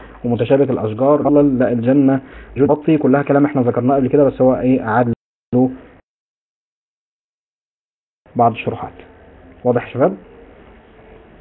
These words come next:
اتكلمنا عن اسم، آه، عدن، اتكلمنا عن اسم المأوى، ان هي من المسألة التي يأوي اليها الانسان ويأوي الله عز وجل اليها عباده،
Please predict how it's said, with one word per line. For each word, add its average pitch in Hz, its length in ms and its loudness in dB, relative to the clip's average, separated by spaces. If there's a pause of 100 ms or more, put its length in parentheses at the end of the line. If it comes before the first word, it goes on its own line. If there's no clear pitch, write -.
(560)
اتكلمنا 127 380 0
عن 143 240 2 (880)
اسم، 123 420 -2 (200)
آه، 110 420 -2 (460)
عدن، 151 420 0 (1080)
اتكلمنا 135 400 0
عن 120 240 0
اسم 131 180 -4
المأوى، 151 440 2 (240)
ان 113 120 -2
هي 127 120 2
من 123 200 4
المسألة 123 340 0
التي 123 460 2
يأوي 131 300 4
اليها 127 220 2
الانسان 131 460 0
ويأوي 120 540 2
الله 127 280 2
عز 113 120 -4
وجل 123 200 2
اليها 120 300 0
عباده، 131 340 0